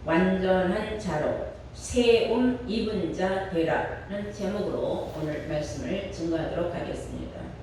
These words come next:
오늘 본문은 무엇으로 완전한 세움을 입은 자 되라는 것인가? 음, 그리스도 안에서라고 했어요.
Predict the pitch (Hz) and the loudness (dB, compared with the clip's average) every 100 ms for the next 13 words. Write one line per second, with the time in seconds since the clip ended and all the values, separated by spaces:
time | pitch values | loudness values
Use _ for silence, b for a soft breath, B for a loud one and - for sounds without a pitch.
0 | - - B B B B B - - 190 | -14 -14 B B B B B -14 -2 4
1 | 254 262 233 240 247 - 180 220 - - | 6 6 4 2 2 2 2 2 -2 -6
2 | - - - 180 233 254 277 277 269 269 | -10 -14 -4 0 4 6 6 6 6 6
3 | 254 160 190 226 254 254 254 254 - - | 6 4 0 0 2 2 2 0 -2 2
4 | 269 254 220 196 226 277 - - 254 254 | 6 6 6 4 6 6 6 4 4 4
5 | 262 247 214 202 190 175 175 170 165 160 | 4 4 4 4 4 2 2 2 0 -2
6 | - 156 156 156 - - - - - - | -4 -6 -6 -4 -4 -4 -6 -10 -12 -16
7 | - - - 165 196 220 247 240 B B | -16 -16 -10 -4 -2 0 -2 -2 B B
8 | B - 185 185 220 185 - 254 - - | B -2 4 4 4 -2 0 2 2 -2
9 | 147 151 185 202 233 254 - 269 - - | -6 0 4 4 4 2 2 2 4 4
10 | - - - | 2 -2 -6